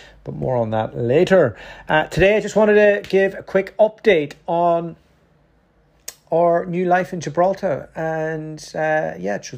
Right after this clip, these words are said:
today's episode's just about that. And if any want to learn on how you can do something similar,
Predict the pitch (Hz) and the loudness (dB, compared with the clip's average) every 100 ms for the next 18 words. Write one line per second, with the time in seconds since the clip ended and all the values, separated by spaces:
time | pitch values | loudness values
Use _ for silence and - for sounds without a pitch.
0 | - - 120 117 - - 85 76 - 135 | -18 -12 -8 -8 -10 -12 -16 -14 -12 -12
1 | 143 156 156 190 214 196 - - - - | -4 -4 0 0 0 -2 -10 -20 -20 -18
2 | - 147 143 139 139 139 135 - _ _ | -2 2 4 2 0 -6 -8 -12 _ _
3 | _ - - 156 139 113 - _ _ _ | _ -20 -6 -4 -4 -8 -10 _ _ _
4 | _ _ 160 151 135 117 120 131 160 202 | _ _ -12 -8 -8 -4 0 4 6 4
5 | 156 185 - 127 117 123 131 147 123 120 | 2 -2 -2 -2 0 -2 -2 -4 -4 -6
6 | - 113 117 107 - 127 107 107 123 | -6 -10 -10 -12 -6 -4 -2 -4 -4